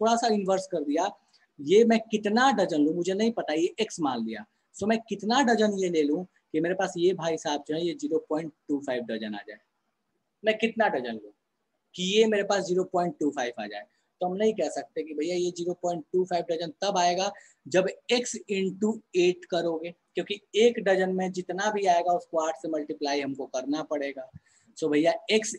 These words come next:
into eight जब कीजिएगा, x into eight equals to zero point two five, तो x equals to zero point two five by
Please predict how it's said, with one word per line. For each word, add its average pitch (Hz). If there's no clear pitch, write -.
into 175
eight 185
जब 151
कीजिएगा, 127
x 165
into 143
eight 170
equals 127
to 147
zero 135
point 131
two 156
five, 120
तो 127
x 151
equals 120
to 135
zero 123
point 113
two 117
five 107
by 127